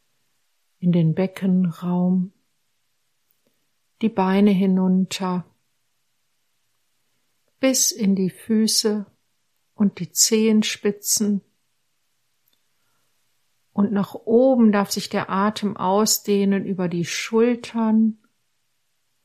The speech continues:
die Arme hinunter, in die Hände und bis in die Fingerspitzen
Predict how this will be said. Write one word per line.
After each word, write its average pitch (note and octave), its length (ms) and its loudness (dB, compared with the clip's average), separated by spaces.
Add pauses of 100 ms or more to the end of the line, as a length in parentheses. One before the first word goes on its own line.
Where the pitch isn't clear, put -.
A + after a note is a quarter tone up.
(480)
die B3+ 140 -4
Arme G3+ 320 2
hinunter, F3+ 1000 0 (480)
in G#3+ 220 2
die G#3 120 2
Hände F3 680 -2 (1000)
und G#3+ 220 2
bis G#3 300 2
in D#3+ 260 -6
die D#3+ 100 -4
Fingerspitzen A3+ 1160 0